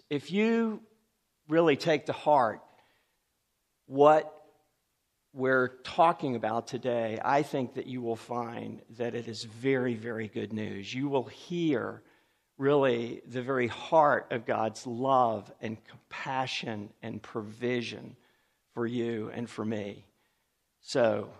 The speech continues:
uh, here we go. Uh, but let me say one more thing. I also anticipate that there will be some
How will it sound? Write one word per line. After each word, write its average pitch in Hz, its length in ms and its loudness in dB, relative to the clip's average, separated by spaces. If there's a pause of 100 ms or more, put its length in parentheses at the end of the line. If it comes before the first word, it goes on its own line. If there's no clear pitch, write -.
(220)
uh, 107 240 -4
here 127 240 -4
we 123 80 0
go. 104 380 0 (1300)
Uh, 151 220 6
but 165 100 4
let 226 160 10
me 359 80 8
say 180 200 8
one 165 200 10
more 160 160 8
thing. 110 400 0 (800)
I 220 220 12
also 320 460 10
anticipate 135 920 6 (380)
that 147 600 8 (120)
there 175 300 10
will 233 80 12
be 202 120 6
some 143 280 2